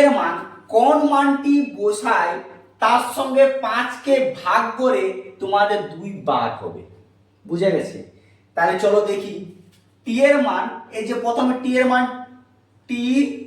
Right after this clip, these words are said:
by ফাইভ, ঠিক আছে, টি by ফাইভ। চলো তাহলে আমরা টি এর মান, পাঁচকে পাঁচ নি-, নিখে-, নিচে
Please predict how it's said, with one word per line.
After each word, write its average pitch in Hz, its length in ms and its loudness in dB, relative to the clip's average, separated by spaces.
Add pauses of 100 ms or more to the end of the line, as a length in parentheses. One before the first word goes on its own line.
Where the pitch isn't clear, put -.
(480)
by 170 300 4 (720)
ফাইভ, 170 260 0 (920)
ঠিক 254 200 -2
আছে, 185 140 -4 (140)
টি 220 100 -10 (160)
by 226 180 4 (240)
ফাইভ। - 220 -6 (540)
চলো 151 180 -2
তাহলে 185 200 0
আমরা 220 120 2 (100)
টি 247 80 -6 (140)
এর 262 160 2
মান, 220 160 2 (300)
পাঁচকে - 340 2 (100)
পাঁচ - 140 2 (120)
নি-, 226 220 -8 (180)
নিখে-, 220 340 -8 (160)
নিচে 196 200 -8